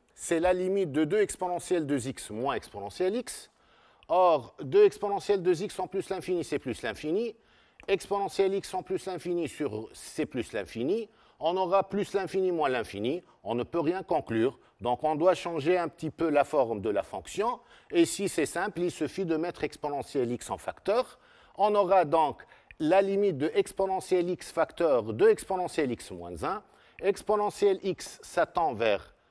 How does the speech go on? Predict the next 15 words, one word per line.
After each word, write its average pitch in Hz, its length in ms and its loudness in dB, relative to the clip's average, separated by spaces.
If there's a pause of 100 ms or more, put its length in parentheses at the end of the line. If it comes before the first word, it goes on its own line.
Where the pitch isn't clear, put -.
(260)
plus 208 320 0
l'infini 160 460 -2
en 98 140 -4
plus - 260 -16
l'infini. 180 520 -4 (420)
Et, 170 300 6
euh, 156 300 6 (120)
de 156 220 8
exponentielle 190 680 2
x 185 220 -6
moins 170 340 -2
un, 160 140 -2
ça 147 180 -2
tend 151 260 0
aussi 123 460 -4